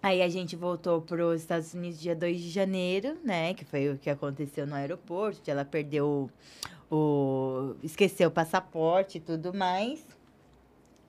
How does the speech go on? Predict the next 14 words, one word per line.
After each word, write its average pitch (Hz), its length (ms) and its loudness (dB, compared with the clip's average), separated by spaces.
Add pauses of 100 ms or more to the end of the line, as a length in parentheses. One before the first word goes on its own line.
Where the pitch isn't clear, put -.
(920)
Acabou, 233 380 -4
filha. 156 400 -6 (960)
E, 220 640 4 (100)
e 294 100 8
aí, 277 720 4
tipo, 214 560 2 (1800)
aí 302 160 -10
chegando 381 420 -2
lá, 370 260 0
deu 240 160 0
tudo 277 240 -4
certo. 285 720 0
Foi, 254 500 0 (380)
foram 220 720 -2